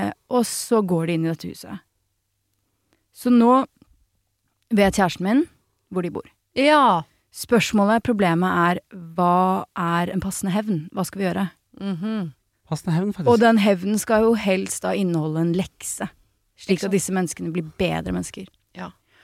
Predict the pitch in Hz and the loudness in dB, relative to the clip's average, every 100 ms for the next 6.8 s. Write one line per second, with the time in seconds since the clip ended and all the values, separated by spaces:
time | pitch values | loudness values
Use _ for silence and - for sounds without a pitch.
0 | _ _ _ 262 240 240 240 - 190 226 | _ _ _ 2 4 2 0 -2 0 2
1 | 220 175 - 202 269 247 185 208 175 165 | 2 2 0 2 4 4 4 2 0 2
2 | 233 214 190 196 214 180 185 175 170 170 | 2 2 2 2 2 0 -4 -4 -6 -8
3 | 196 185 175 - 175 160 170 - 185 - | -8 -6 -8 -2 -2 -2 -4 -4 -4 -4
4 | 202 - 180 - - - - - 214 226 | -8 -8 -6 -6 -6 -10 -18 0 2 2
5 | 214 226 220 202 - 185 208 220 240 185 | 0 -2 2 4 4 4 4 4 4 2
6 | 185 262 226 175 156 165 165 | 2 4 4 4 2 0 2